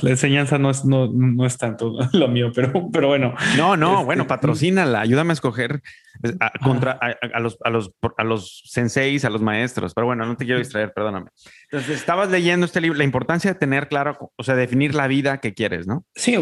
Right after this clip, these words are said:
Speaker 1: pues, pues que ahí, ahí empiezas, ¿no? Primero tienes que definir la meta, ¿no? ¿Cuál, cuál es la meta, no? Entonces, la, la meta era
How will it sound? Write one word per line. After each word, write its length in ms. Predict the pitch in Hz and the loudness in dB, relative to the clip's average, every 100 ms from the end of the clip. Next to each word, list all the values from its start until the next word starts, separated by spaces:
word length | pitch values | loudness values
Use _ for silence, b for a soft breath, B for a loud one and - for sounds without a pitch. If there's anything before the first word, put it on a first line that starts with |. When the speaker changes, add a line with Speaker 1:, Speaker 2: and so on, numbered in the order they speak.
| 147 | -2
Speaker 1:
pues, 200 | 131 139 | -2 0
pues 220 | 170 175 | 2 2
que 200 | 175 180 | 4 2
ahí, 260 | 143 165 160 - | 4 2 0 2
ahí 200 | 147 170 | 4 4
empiezas, 340 | 165 196 127 | 2 2 2
¿no? 140 | 131 | 0
Primero 420 | 135 139 151 147 131 | 0 0 0 -2 -2
tienes 160 | 156 | -2
que 100 | 156 | 0
definir 300 | 160 151 139 135 | 0 0 0 0
la 100 | 127 | 0
meta, 280 | 135 131 | -2 -2
¿no? 320 | 104 117 143 - | -4 -4 -6 -4
¿Cuál, 240 | 143 123 | -2 0
cuál 180 | 131 156 | 2 4
es 100 | 170 | 4
la 120 | 160 127 | 4 2
meta, 300 | 117 - 98 | 0 -2 -4
no? 180 | 107 | 0
Entonces, 260 | 120 127 117 | 0 0 0
la, 100 | - | 0
la 140 | 120 127 | 0 2
meta 220 | 139 147 | 2 2
era 260 | 139 113 | 0 0